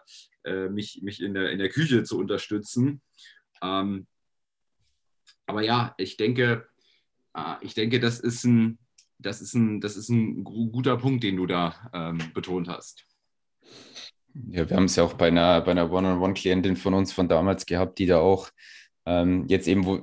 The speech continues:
Speaker 2: wo wir wieder bei dem Part sind, ja, den Teil des Umfelds, den ich nicht so leicht jetzt vielleicht ausgrenzen kann. Da ging's jetzt konkret um, um die Eltern auch tatsächlich.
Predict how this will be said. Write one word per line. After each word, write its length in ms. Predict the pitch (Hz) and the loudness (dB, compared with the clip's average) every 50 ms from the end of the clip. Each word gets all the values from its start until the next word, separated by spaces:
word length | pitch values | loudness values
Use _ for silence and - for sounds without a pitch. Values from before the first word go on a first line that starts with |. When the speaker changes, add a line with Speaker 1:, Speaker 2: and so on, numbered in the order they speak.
| - | -8
Speaker 2:
wo 360 | - 80 73 67 85 98 90 | -12 -10 -8 0 2 2 4
wir 120 | 90 98 95 | 6 6 8
wieder 280 | 98 98 98 98 95 | 8 8 8 8 8
bei 120 | 90 101 98 | 6 6 6
dem 120 | 95 92 | 6 6
Part 260 | 95 101 98 98 98 | 6 6 4 4 4
sind, 120 | - 98 95 | 4 2 2
ja, 80 | 98 95 | 2 2
den 220 | - - 95 92 | 4 2 0 2
Teil 160 | 82 104 95 95 | 4 4 4 4
des 140 | 95 - - | 4 0 -2
Umfelds, 460 | 101 104 92 - 107 98 87 - - | -6 -6 -4 0 0 0 0 0 0
den 160 | - 98 98 | 0 0 0
ich 140 | 95 - 101 | 0 -2 -2
nicht 200 | 101 101 - - | -4 -4 -2 -2
so 80 | - | 0
leicht 340 | 98 90 87 90 98 98 - | 4 6 6 6 6 4 0
jetzt 160 | 98 87 - | -8 -8 -4
vielleicht 260 | - 101 92 92 - - | -2 -2 -2 0 0 0
ausgrenzen 640 | 82 98 98 - - - 98 92 87 - 95 85 - | 0 0 0 -2 -4 -4 -2 -2 -2 -2 -2 -4 0
kann. 200 | - 90 101 101 | 2 2 2 2
Da 80 | 101 | 0
ging's 240 | 87 - 92 95 90 | 0 0 -2 -2 -2
jetzt 160 | 95 87 - | -2 -6 -2
konkret 540 | - 101 95 90 - 95 98 95 98 98 - | 0 2 2 2 4 4 4 4 4 4 2
um, 280 | - 92 95 92 95 - | 0 2 4 4 4 4
um 120 | 80 - 87 | 2 -2 0
die 160 | - 92 - | 0 0 2
Eltern 300 | - 90 92 101 104 98 | 2 2 2 2 2 2
auch 140 | 92 98 - | 2 -2 -2
tatsächlich. 720 | - 98 92 - - 104 98 - - 107 107 104 - _ | -2 -4 -4 -2 -2 -2 -2 0 0 0 0 0 -2 _